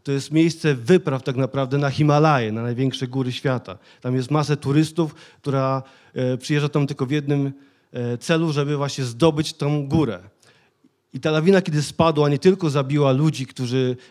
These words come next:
byli w obozowiskach niżej na pięciu tysiącach metrów,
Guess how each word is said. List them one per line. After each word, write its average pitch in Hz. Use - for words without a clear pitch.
byli 135
w -
obozowiskach 131
niżej 127
na 117
pięciu 135
tysiącach 123
metrów, 120